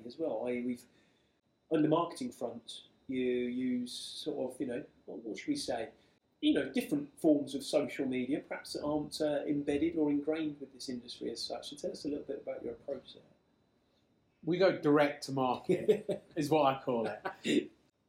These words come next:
Speaker 2: So when we, especially when we set this shop up, there's a great stigma attached to garages in general. If you say garage to someone, independent garage,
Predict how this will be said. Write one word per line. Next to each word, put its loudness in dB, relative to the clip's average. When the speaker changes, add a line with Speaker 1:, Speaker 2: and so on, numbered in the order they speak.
Speaker 2:
So 4
when 4
we, 4
especially 0
when 6
we 2
set 0
this -2
shop -8
up, -16
there's 2
a 0
great 2
stigma -2
attached -4
to 2
garages 4
in 0
general. 2
If -4
you 8
say 4
garage 4
to -10
someone, -4
independent 2
garage, -6